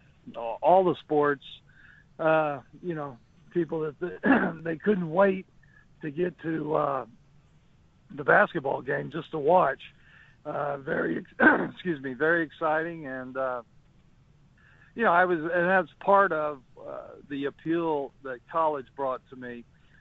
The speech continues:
was just going through that, uh, uh, atmosphere and, uh, uh, you know, being able to be part of,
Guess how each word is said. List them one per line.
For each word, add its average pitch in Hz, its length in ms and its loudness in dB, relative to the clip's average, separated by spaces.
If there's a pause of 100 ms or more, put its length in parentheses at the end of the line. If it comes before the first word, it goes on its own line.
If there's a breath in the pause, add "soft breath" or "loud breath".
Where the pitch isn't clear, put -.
(140 soft breath)
was 131 240 -8
just 147 220 -8 (180)
going 160 340 -4
through 151 260 -4
that, 139 320 -2 (120)
uh, - 1300 -8
uh, 107 220 -12 (180)
atmosphere 131 920 -2 (380)
and, 120 580 -6
uh, - 20 -2
uh, 104 1000 -4 (920)
you 151 120 -8
know, 127 160 -4
being 143 260 -4
able 143 300 0
to 123 340 -2 (800 loud breath)
be 151 140 0
part 151 340 4
of, 135 180 -2